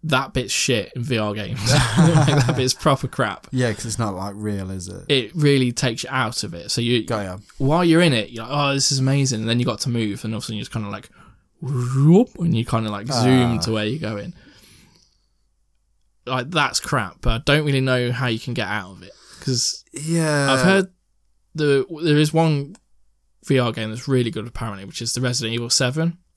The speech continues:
Speaker 2: Okay, yeah.
Speaker 1: And that, but I think that just uses the headset, not the actual motion controllers.
Speaker 2: Oh,
Speaker 1: So you
Speaker 2: okay.
Speaker 1: just use your normal controller.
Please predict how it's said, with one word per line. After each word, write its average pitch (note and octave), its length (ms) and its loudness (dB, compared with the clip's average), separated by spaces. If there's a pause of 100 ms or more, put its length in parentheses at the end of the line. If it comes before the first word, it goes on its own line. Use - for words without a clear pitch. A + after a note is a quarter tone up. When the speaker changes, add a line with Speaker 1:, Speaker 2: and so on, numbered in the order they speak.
(160)
Speaker 2:
Okay, E3+ 400 2 (100)
yeah. D3+ 220 -2 (640)
Speaker 1:
And A#2+ 220 2
that, A2+ 280 0 (200)
but G#2+ 200 0
I A#2 80 -4
think F#3 180 0
that F3 140 -4
just E3 180 -2
uses C3+ 340 2
the G#2+ 80 -8
headset, - 520 0
not G#2 140 -10
the G#2 60 -12
actual G#2 240 -6
motion B2 520 0
controllers. D3 680 0
Speaker 2:
Oh, E3 80 -4
Speaker 1:
So - 100 0
you B2 120 2
Speaker 2:
okay. - 80 -2
Speaker 1:
just C#3 100 -2
use C#3 180 2
your B2+ 80 2
normal A#2+ 320 2
controller. A2 640 -2